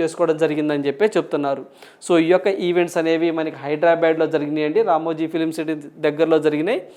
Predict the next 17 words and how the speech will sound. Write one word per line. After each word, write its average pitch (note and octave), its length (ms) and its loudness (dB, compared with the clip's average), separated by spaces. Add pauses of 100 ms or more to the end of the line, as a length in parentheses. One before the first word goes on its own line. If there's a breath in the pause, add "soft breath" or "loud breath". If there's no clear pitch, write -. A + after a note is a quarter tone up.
(260 loud breath)
So, F3 140 2
ఇదైతే F#3 220 6
మనకి F3 260 2 (120)
ఎఫ్ఎంఎస్సిఐ E3 880 4
అని D#3 120 -2
చెప్పేసి D#3 320 -2
అంటే D#3+ 160 0
Federation F3+ 680 4 (100)
of, A#3+ 100 6 (400)
Federation E3+ 640 6
of F#3+ 80 2 (640 soft breath)
Motor G3 380 8 (180)
Sports F3+ 440 0 (160)
Club E3+ 220 8 (240)
of E3 80 6 (160)
India D#3 320 4 (100)
వాళ్ళు. C#3 360 -2